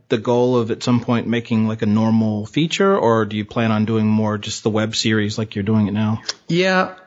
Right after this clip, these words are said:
Speaker 2: I mean, I, I don't really have any, uh, desire to do a feature. I think, and that goes to why I don't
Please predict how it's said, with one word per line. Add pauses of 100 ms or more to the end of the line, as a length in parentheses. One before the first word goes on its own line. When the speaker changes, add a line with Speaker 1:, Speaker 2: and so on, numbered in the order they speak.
(360)
Speaker 2:
I
mean,
I,
I
don't
really
have
any, (1500)
uh,
desire
to
do
a
feature. (100)
I
think,
and
that
goes
to
why
I
don't